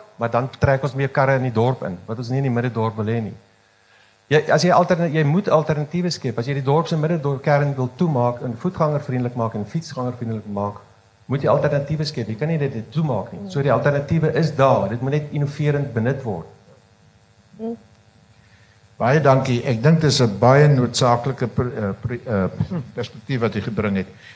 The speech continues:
Speaker 3: My een scenario natuurlik is dat daar net iets in hierdie dorp gaan gebeur as hy homself verstik op die ou.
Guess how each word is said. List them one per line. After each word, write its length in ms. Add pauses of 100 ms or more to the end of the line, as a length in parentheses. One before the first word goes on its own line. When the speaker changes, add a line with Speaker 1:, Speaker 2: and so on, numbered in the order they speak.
(180)
Speaker 3:
My 440
een 220
scenario 640
natuurlik 640
is 340 (840)
dat 220 (180)
daar 300
net 300
iets 240
in 80
hierdie 280
dorp 280
gaan 180
gebeur 480 (420)
as 220
hy 160
homself 460
verstik 420
op 100
die 120
ou. 120